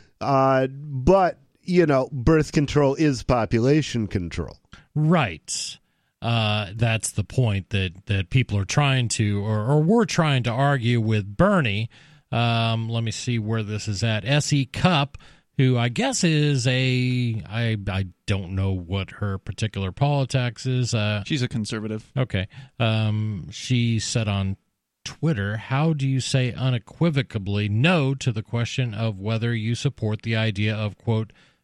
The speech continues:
Speaker 2: curbing population growth, unquote, through abortion to reduce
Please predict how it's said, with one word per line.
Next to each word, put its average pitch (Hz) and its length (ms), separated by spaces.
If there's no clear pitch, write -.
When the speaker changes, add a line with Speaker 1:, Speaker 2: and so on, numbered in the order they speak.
Speaker 2:
curbing 117 400
population 113 800
growth, 87 320
unquote, 87 460
through 110 280
abortion 127 880
to - 140
reduce 117 580